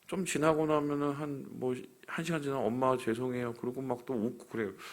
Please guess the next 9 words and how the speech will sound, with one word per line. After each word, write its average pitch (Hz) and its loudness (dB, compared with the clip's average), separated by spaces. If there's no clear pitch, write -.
또 117 -4
저 117 12
집단은 120 4
도대체 104 2
어떤 113 4
집단인가 101 6
<laughs> - 6
지금 - 10
궁금한데, - 10